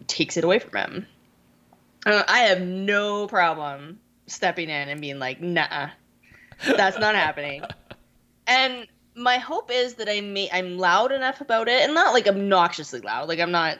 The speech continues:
Speaker 1: I'm not that parent, but, like, "No, no, no, you need to share. Like, Link was playing with that. You have to wait your turn. Maybe Link will share with you," whatever. You, you know, like,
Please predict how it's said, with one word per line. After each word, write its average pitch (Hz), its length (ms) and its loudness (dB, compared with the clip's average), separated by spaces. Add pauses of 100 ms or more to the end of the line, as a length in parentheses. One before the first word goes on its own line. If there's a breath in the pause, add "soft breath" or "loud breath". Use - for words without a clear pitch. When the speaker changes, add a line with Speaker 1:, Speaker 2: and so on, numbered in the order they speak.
(180)
Speaker 1:
I'm 180 80 -4
not 147 180 0
that 151 200 2
parent, 147 300 -2
but, 165 140 4
like, 170 160 4
"No, 196 140 0
no, 277 120 4
no, 220 460 4
you 190 160 -2
need 190 160 -2
to 208 60 -4
share. 170 580 4
Like, 165 240 0
Link 175 240 -4
was 214 100 -6
playing 302 260 -2
with 254 120 0
that. 175 400 4
You 175 120 -4
have 185 80 -14
to 185 80 -12
wait 165 120 -8
your - 100 -8
turn. 226 440 0
Maybe 185 200 -2
Link 208 200 -4
will 254 80 0
share 294 280 6
with 247 180 4
you," 190 120 0
whatever. 196 460 2
You, 175 220 -10
you 185 120 -4
know, 147 300 -6 (200)
like, 196 320 2